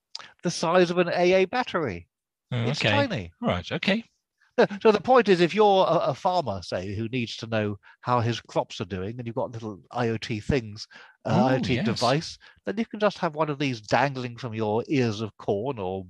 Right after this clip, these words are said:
Speaker 1: barley
Speaker 2: Mm-hmm.
Speaker 1: or whatever it is they dangle from. And, uh, then they can just report back without, uh, without using any more batteries, other than putting new algae in once a year.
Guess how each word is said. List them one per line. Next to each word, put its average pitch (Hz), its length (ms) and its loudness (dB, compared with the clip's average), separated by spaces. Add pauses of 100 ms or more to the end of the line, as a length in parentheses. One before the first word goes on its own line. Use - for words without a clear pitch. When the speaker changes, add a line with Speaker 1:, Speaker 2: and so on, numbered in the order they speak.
(140)
Speaker 1:
barley 113 440 2
Speaker 2:
Mm-hmm. 107 100 0
Speaker 1:
or 95 220 -4
whatever 101 360 -8
it 107 60 -10
is 101 100 -8
they 107 120 -6
dangle 107 360 -4
from. 104 260 -10 (880)
And, 165 360 2
uh, 185 260 2 (140)
then 202 240 0
they 202 100 -6
can 190 200 -14
just 196 200 0
report 196 420 -2
back 196 200 0 (100)
without, 202 340 2 (120)
uh, 190 280 0
without 185 380 -2
using 185 300 -6
any 180 140 -4
more 175 220 -10
batteries, 190 320 -2 (260)
other 160 180 6
than 151 240 -8 (300)
putting 151 260 0
new 151 220 6
algae 131 440 4
in 135 160 -4 (240)
once 170 240 -4
a 208 40 -8
year. 240 260 0